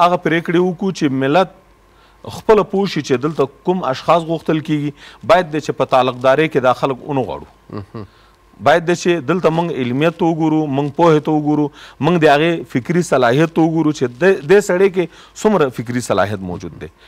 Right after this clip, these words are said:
Speaker 1: که دې ته موږ وګورو، هغه مخکنی چې کوم سهوې شوي دي، دا به د هغې جبران
Speaker 2: او.
Speaker 1: شي. که اوس موجوده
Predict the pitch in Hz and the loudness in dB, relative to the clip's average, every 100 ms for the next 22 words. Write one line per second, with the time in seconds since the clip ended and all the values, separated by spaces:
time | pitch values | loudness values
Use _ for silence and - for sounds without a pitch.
0 | _ - 147 208 202 190 208 214 202 196 | _ 0 6 6 6 0 0 2 2 2
1 | 202 - - 120 139 147 - 170 196 175 | 0 -8 -2 2 2 0 0 2 4 2
2 | 151 190 - 185 170 160 202 185 151 156 | 0 0 4 4 4 0 -2 0 4 4
3 | 143 123 120 131 123 110 113 117 107 90 | 4 2 2 2 0 0 0 -2 -4 -8
4 | - - - - - 165 180 175 165 180 | -12 -20 -20 -6 2 4 4 2 4 4